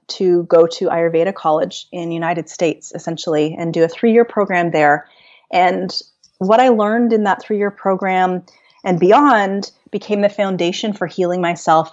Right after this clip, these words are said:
of what the specialist could only refer to as a post-viral fatigue syndrome. So kind of like a chronic fatigue syndrome, but it was from a virus that essentially knocked my immune system out,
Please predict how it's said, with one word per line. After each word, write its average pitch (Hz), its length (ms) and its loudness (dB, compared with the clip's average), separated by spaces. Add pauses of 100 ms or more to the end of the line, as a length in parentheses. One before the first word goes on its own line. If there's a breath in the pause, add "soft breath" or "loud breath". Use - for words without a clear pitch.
(120)
of 151 400 -2 (340)
what 185 280 2
the 175 80 -4
specialist - 840 -2
could - 240 -6
only 175 340 -4
refer 170 360 -2
to 170 180 -4
as 156 180 4
a - 140 -8 (640)
post-viral 170 580 0
fatigue 160 320 -8
syndrome. 139 460 -2
So 190 120 -4
kind 208 220 0
of 208 100 0
like 170 340 2 (320 soft breath)
a 160 120 -4
chronic 196 420 -2
fatigue 190 440 -8
syndrome, 180 480 -2
but 156 340 2
it 170 120 2
was 160 140 -6
from 175 220 -4
a 165 80 -2
virus 165 460 2
that 160 160 -2
essentially 170 420 -6
knocked 160 360 0
my 180 80 -6
immune 170 260 -6
system 165 320 -8
out, 156 340 -2